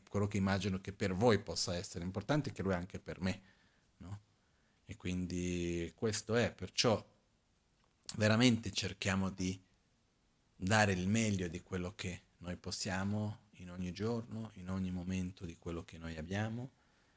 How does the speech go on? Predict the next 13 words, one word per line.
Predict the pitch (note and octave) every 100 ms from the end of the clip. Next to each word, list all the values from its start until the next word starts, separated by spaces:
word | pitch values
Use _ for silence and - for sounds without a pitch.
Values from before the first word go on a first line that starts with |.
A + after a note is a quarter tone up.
| _
e | - F#2 F2+ -
questo | A2 G#2 -
è | G#2+
quello | G2+ F#2+ G2+
che | F#2+
poi | F#2+ F#2 F#2
dopo | E2+ D#2+ G#2 G2+ F#2
fa | - G2
la | F2+
differenza, | E2 F#2 F2 F2 - - - _ _ _ _ _ _ _ _ _ _
perché | E2+ E2+ - - F#2 F#2+ F2+ E2+ - D2+ D#2+
se | E2+ -
no | G#2 A#2 A#2+